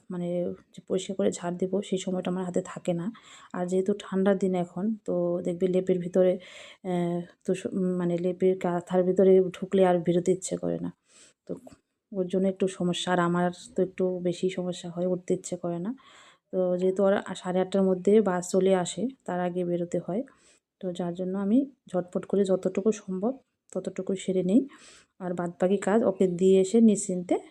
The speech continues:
তখন করতে থাকি আর কি। সারাদিন যতগুলো কাজ আছে সব করি। তো এবার ঘরটা ঝাড় দিয়ে নিচ্ছি। তো হঠাৎ করেই দুদিন ধরে, আহ, আমার সামনে, মানে আমি আর সামনে বলতে আমি যাদের ভিডিও দেখি সেগুলো তো সামনে আসবেই, এটা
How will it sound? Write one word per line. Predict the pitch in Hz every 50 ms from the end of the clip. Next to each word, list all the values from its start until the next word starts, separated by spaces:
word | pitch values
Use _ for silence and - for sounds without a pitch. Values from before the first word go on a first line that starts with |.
| _ _ _ _ _ -
তখন | - 185 185 185 180 180
করতে | - 180 175 175 170
থাকি | 165 175 170 170 175
আর | 175 175
কি। | 175 _ - - _ _
সারাদিন | _ - 185 175 185 180 170 170 170 175 170
যতগুলো | 202 196 185 170 175 170 170 170 170 170
কাজ | 175 170 165 170
আছে | 170 165 - 214
সব | - - 185 180 _ _ -
করি। | 165 180 180 _ _ _ _ _ _ _ _ _ _ _ _ _ _ _ _ _ _ _ _ _ _ _ _ _
তো | _ -
এবার | 208 208 208
ঘরটা | 208 208 - 208 208 214 208
ঝাড় | 208 - - 190 196 190
দিয়ে | 190 202 196
নিচ্ছি। | 190 190 185 185 185 - - 214 247 269 269 - _
তো | - 208
হঠাৎ | 196 196 185 185 185 180 180
করেই | - - 185 180 185 185 190
দুদিন | 190 185 175 175 175 175 175
ধরে, | 180 180 180 180 175 247 269 - - - - - - - - _ _
আহ, | - 175 175 175 170 170 175 170 170 175 185 185
আমার | 190 185 180 180
সামনে, | 180 180 - - 185 180 180 180 185 190
মানে | 190 185 185 180
আমি | - - 175 196
আর | 202
সামনে | 196 - - 190 185 190 202
বলতে | 202 220 214 214 214 226
আমি | 214 202 202 202 208 208
যাদের | 196 190 185 185 190 180
ভিডিও | 185 185 185 185
দেখি | 175 180 180 - 196 196 220
সেগুলো | - - - - - 190 180 185 185 185
তো | 185
সামনে | 190 - 180 175 180 180
আসবেই, | 175 170 180 175 180 175 170 170 196 226 - _ _ _ _ _ _ _ _ _ _ _ _ _ _ _ _ _ _ _ -
এটা | 196 - 185 175 175 170 175 -